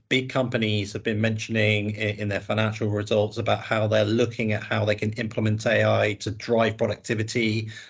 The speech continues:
to improve processes. But we've yet to see a huge number of tangible benefits, I E A I working action. Do you see that changing within the enterprise in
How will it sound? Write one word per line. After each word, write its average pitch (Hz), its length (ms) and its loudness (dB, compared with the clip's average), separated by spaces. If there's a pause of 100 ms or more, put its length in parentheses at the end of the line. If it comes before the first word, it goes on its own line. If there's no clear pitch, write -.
to - 280 -4
improve 107 880 0
processes. 104 920 -2 (440)
But 123 120 6
we've 123 240 4
yet 143 220 6
to 139 80 -2
see 120 560 2
a 113 100 -4
huge 131 440 -2
number 113 280 4
of 107 100 -2
tangible 120 680 0
benefits, 110 640 -2
I 110 200 4
E 110 380 2 (260)
A 117 180 4
I 107 200 6
working 107 440 2
action. 107 560 -4 (380)
Do 151 80 6
you 170 220 4
see 160 240 2
that 135 180 2
changing 123 540 0
within 110 240 2
the 113 100 2
enterprise 107 800 2
in 107 500 -2